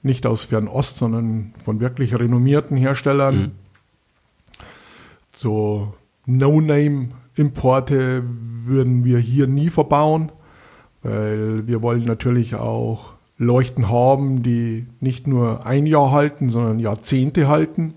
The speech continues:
Speaker 2: Ja.
Speaker 1: Das ist natürlich immer der Punkt. Man investiert hier Geld, man investiert hier Steuergelder und deswegen, äh, wollen wir natürlich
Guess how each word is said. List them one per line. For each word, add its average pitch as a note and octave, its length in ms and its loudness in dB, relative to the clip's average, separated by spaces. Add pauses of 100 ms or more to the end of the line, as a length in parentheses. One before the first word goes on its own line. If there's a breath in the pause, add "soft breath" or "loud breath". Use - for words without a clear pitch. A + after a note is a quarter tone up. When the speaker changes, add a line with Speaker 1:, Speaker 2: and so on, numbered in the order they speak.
Speaker 2:
Ja. F#2+ 220 -4 (1300 loud breath)
Speaker 1:
Das B2+ 220 -2
ist C3 80 2
natürlich B2 400 2
immer A#2 420 2
der A2+ 180 -4
Punkt. E3 360 0
Man A2 200 0
investiert A2+ 500 -2
hier A#2 160 0
Geld, B2 460 0 (300 loud breath)
man G2+ 200 -6
investiert A2 680 -6 (160)
hier A2 220 -6
Steuergelder D#3+ 880 4 (500 loud breath)
und B2 100 -8
deswegen, A2 720 -4
äh, A#2+ 300 -6
wollen A2 200 -2
wir A2+ 80 0
natürlich A2+ 560 -4